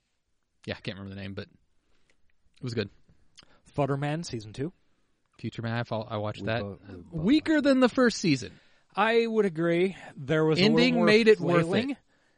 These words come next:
Speaker 2: It, there were maybe some funnier, like,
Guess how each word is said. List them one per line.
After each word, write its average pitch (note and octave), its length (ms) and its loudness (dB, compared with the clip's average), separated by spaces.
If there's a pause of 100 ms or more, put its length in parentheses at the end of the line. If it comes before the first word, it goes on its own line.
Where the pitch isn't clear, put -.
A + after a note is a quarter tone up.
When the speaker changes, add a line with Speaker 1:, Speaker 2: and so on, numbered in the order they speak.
(240)
Speaker 2:
It, F3 160 -6 (1120)
there F#3+ 160 -6
were G3 180 -6
maybe G3+ 480 -6
some E3 340 -6 (280)
funnier, G#3+ 500 -6 (100)
like, D3+ 200 -4